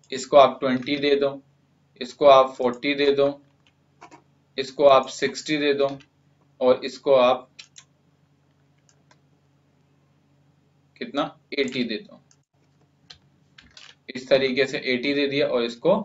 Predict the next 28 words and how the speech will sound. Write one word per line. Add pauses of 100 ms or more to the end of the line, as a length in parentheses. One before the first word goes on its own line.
(220)
हंड्रेड। (1300)
ये
अब
आपका
chart (160)
perfect
तरीके
से
ready
हो
चुका
है। (440)
आप
इसको
click
करोगे
तो
आपको
इस
तरीके
से
मिल
जाएगा। (920)
आप
इस
तरीके
से
अपना